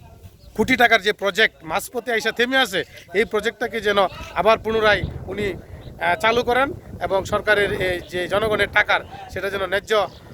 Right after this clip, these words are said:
আহ, কাজে ব্যবহৃত হয়, যেন সেটা সঠিক কাজে লাগে। তার জন্য আমি বিশেষভাবে আহ্বান করব যেন উনি আর কিছু টাকা বাজেট বরাদ্দ করে এই কাজটাকে সমাপ্ত করে আমাদের কিশোরগঞ্জবাসীর জন্য একটি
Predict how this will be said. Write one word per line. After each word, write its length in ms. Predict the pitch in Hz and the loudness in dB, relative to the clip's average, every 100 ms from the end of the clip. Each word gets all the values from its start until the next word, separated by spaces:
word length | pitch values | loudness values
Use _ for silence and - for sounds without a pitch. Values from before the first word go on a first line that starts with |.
| - - - | -20 -20 -6
আহ, 200 | 170 170 160 - - - - | 0 0 0 -10 -20 -20 -2
কাজে 380 | 196 208 214 170 | -2 2 2 2
ব্যবহৃত 400 | 185 202 220 214 | 0 2 0 0
হয়, 260 | 233 247 285 - | -2 0 -2 -10
যেন 180 | - 190 | -10 -8
সেটা 260 | 185 190 196 | -8 -6 -6
সঠিক 260 | 202 208 | -4 -6
কাজে 240 | 208 220 226 | 0 0 0
লাগে। 220 | 233 - | -2 -2
তার 180 | 233 185 | -2 -2
জন্য 180 | 190 185 | -2 -2
আমি 200 | 175 170 - - - | -4 -10 -14 -18 -6
বিশেষভাবে 500 | 202 269 240 226 208 | 2 2 4 2 4
আহ্বান 320 | 185 190 208 | 2 0 -4
করব 220 | 196 190 | -4 -4
যেন 160 | 175 180 | -2 -2
উনি 220 | 180 185 | -2 2
আর 120 | 180 180 - | 2 2 -12
কিছু 200 | 202 269 | -10 -4
টাকা 240 | 240 214 | -2 0
বাজেট 300 | 185 180 196 - - - 170 | 0 2 0 -2 -20 -10 0
বরাদ্দ 340 | 202 175 196 | 0 2 -2
করে 180 | 185 190 | 0 0
এই 60 | |
কাজটাকে 360 | 180 175 180 165 | 0 -2 -2 -4
সমাপ্ত 380 | 185 196 180 196 | -2 -2 -2 -4
করে 220 | 170 175 | 0 2
আমাদের 280 | 165 165 160 | 2 0 -6
কিশোরগঞ্জবাসীর 680 | 165 190 180 160 165 170 156 - - - - | -8 -10 -10 -8 -8 -8 -14 -16 -20 -20 0
জন্য 240 | 165 165 | 0 4
একটি 320 | 160 - 165 | 2 2 -6